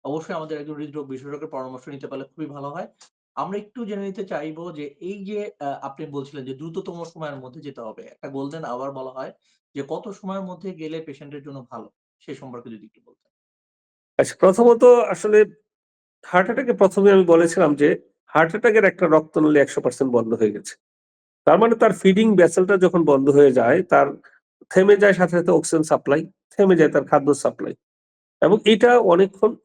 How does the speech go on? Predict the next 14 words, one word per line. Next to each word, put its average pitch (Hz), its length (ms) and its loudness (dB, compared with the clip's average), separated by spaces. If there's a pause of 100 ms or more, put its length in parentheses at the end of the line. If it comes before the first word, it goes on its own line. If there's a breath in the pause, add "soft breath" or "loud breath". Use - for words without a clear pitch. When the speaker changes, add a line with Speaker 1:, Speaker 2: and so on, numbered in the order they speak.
Speaker 2:
যত 202 260 2
সময় 214 480 6
যাবে 139 280 0
প্রতিটা 214 500 -2
মিনিটে 170 540 2
কিন্তু 160 240 -6
আমার 139 100 2
মাসল 131 320 -4
ড্যামেজ 120 340 -2
হচ্ছে, - 220 -20 (500)
মিনিট 214 360 4
মানে 135 280 0
হচ্ছে 120 240 -4
মাসল। 120 500 -4